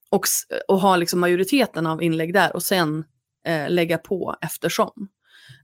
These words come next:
Eh, för det största problemet som folk gör, som gör att de inte får nya följare, det är att de bara lägger upp like-innehåll. De lägger bara upp så här vardagsinnehåll för människor som redan följer dem.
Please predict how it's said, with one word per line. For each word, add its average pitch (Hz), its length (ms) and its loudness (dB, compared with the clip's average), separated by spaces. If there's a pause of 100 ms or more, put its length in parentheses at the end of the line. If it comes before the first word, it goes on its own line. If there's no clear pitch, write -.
Eh, 180 300 4 (220)
för 233 100 4
det 220 100 4
största 233 400 2
problemet 208 640 0
som 175 200 -2
folk 240 280 -2
gör, 226 500 2 (100)
som 190 160 -8
gör 185 100 0
att 196 100 -2
de 175 100 -2
inte 170 160 -6
får 214 200 -2
nya 170 240 -2
följare, 185 460 -2 (400)
det - 80 0
är - 20 4
att 202 60 0
de 185 160 4
bara 202 340 4
lägger 180 200 0
upp 170 120 -2
like-innehåll. 180 880 0 (480)
De 220 160 2
lägger 226 200 6
bara 220 280 4
upp 214 140 -2
så - 80 0
här 175 100 4
vardagsinnehåll 196 920 2
för 190 120 -6
människor 170 360 -2
som 185 160 -2
redan 190 240 2
följer 262 420 0
dem. - 200 -10